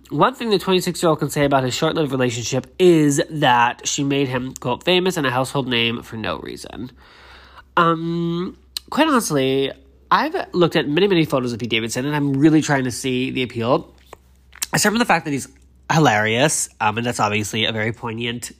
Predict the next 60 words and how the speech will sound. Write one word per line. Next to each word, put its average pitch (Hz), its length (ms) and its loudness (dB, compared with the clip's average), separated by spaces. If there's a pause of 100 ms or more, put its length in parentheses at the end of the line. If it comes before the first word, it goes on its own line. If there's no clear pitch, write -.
(100)
um, 110 360 -6 (120)
attribute 120 400 -6
to - 60 -16
carry 110 220 -4
around 113 220 0
with 107 180 -10
you, 127 260 -2 (460)
and 131 160 -2
the 120 60 -2
size 113 220 0
of 107 80 -6
his, 110 240 -8
um, 113 120 -8
well, - 300 -6 (360)
down 120 180 2
south 135 240 -2
member. - 260 -2 (260)
Um, 180 440 2
I'm 123 80 -10
just - 160 -14
kidding, 60 160 -12
that's 107 100 -10
kind - 160 -14
of - 60 -16
sick. - 220 -8 (260)
Not 262 120 -4
really. 160 200 -2 (220)
Um, 208 580 0 (560)
I 247 80 2
don't 359 120 -2
know, 381 140 0
I 233 60 2
don't 233 120 -4
say, 196 140 0
maybe 151 200 0
he's 190 60 -4
just 196 140 -4
not 151 80 0
my 127 120 -2
type. 95 340 -4 (320)
Um, 123 400 -4
but 170 160 0
clearly 220 360 0
she, 139 220 -6
he's 135 260 -2
R 127 220 2
E 120 60 -4
G's 127 280 -4
type, 98 380 -8
and 120 220 -8
if - 180 -10
he's 185 220 0
R 175 160 6
E 175 80 4
G's 190 280 0
type, 240 220 2
he's 165 160 -2
my - 160 -4
type, - 160 -10
because 131 180 -10